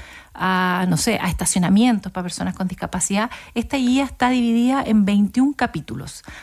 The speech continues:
Algunos capítulos, dentro de los más importantes, está cómo hacer un baño accesible, cómo hacer una rampa que realmente funcione y no sea una trampa con una pendiente increíble, cómo hacer un evento accesible.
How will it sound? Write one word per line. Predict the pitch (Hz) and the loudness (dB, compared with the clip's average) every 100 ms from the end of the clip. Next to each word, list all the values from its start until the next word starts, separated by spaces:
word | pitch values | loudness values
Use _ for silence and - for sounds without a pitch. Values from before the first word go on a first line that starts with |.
| - | -4
Algunos | 185 208 262 | 0 2 2
capítulos, | 262 262 254 247 247 240 | 0 -2 -2 -2 -2 -2
dentro | 220 208 190 | -2 -2 -2
de | 180 | -4
los | 175 | -2
más | 180 190 208 196 - - - _ | 0 2 0 -2 -10 -18 -20 _
importantes, | - 175 185 185 202 208 | -10 -6 -6 -4 -4 -4
está | - 208 196 | -4 -8 -4
cómo | 269 262 262 | 0 2 2
hacer | 240 - 233 | 0 -2 0
un | 185 170 | 0 0
baño | 180 180 | 0 0
accesible, | 175 - 156 - 180 170 175 180 - - | 0 0 0 0 -2 -2 -4 -6 -10 -8
cómo | - 233 | 0 2
hacer | 240 254 | 2 2
una | 240 226 | 2 2
rampa | 196 185 220 226 226 | 2 0 2 0 -2
que | 220 | -6
realmente | 190 185 196 196 202 220 | -4 0 2 2 2 -2
funcione | - 180 170 - 214 226 | 0 2 2 2 2 4
y | |
no | 202 208 | 4 4
sea | - | 2
una | 202 180 - | 2 2 2
trampa | 208 202 196 190 | 2 2 0 0
con | 185 | 2
una | 190 | 2
pendiente | 180 185 185 196 190 190 | 2 2 4 2 2 2
increíble, | 180 180 180 185 190 185 202 220 - - - - | 2 2 2 2 0 0 -2 -4 -12 -16 -16 -4
cómo | 240 233 247 254 - - - | 2 4 4 2 -2 -14 -8
hacer | 185 - 202 208 - | -4 -2 -2 -4 -2
un | 220 | 0
evento | 196 185 285 202 147 | 2 4 2 2 -4
accesible. | - 165 - 156 170 196 | -4 -2 -2 -2 -4 -6